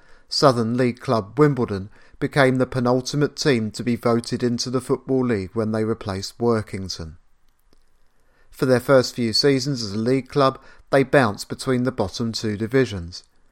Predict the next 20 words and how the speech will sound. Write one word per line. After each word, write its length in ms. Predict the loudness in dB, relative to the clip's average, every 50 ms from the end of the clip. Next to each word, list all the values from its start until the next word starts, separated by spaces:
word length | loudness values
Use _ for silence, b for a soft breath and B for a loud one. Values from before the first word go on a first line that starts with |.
| _ _ _ _ _ -20 _ _ _ _
But 140 | -4 2 4
upward 340 | 4 4 4 2 -2 -2 0
momentum 680 | 2 2 2 2 2 2 0 0 -2 -2 -4 -2 -2 -2
soon 380 | -2 -2 0 2 2 2 2 2
started 500 | 2 2 4 2 2 2 -2 -6 -8 -6
to 100 | -6 -2
build 300 | 2 2 4 4 2 2
behind 420 | 0 0 2 2 2 0 -2 -6
them, 200 | -10 -14 -16 -20 _ -20 _ _ _ _ _ _ _ -12
and 100 | -8 -6
in 160 | -4 -4 -2
nineteen 380 | 2 2 2 2 0 -2 -2 -2
eighty-six 680 | -2 -2 -4 -6 -6 -4 -2 0 0 -2 -2 -4 -6 -2
they 100 | 0 2
were 120 | 2 0
promoted 520 | -2 -2 -2 0 0 0 0 -2 -4 -4 -2
into 260 | -2 -2 -2 -4 -6
the 100 | -6 -4
First 360 | 0 4 4 4 4 2 -4
Division, 480 | -10 -8 -8 -8 -10 -10 -14 -18 -18